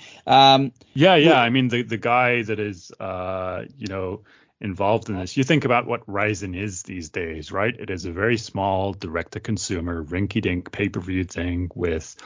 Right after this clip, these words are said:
Speaker 2: broadly, uh, lesser-known,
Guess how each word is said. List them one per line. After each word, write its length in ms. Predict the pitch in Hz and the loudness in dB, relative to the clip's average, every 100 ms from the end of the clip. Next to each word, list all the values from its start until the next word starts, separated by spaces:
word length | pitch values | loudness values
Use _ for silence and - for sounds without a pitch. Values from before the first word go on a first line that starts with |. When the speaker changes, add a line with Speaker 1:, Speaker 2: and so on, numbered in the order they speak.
| - _ - | -20 _ -2
Speaker 2:
broadly, 840 | 107 95 107 113 110 107 107 110 - - | 2 4 4 4 4 4 2 0 -6 -8
uh, 460 | 98 92 90 95 - | -4 -2 -2 -2 -2
lesser-known, 1120 | 104 110 - 110 104 101 98 95 92 90 | 0 0 2 0 0 -2 -2 -2 -4 -6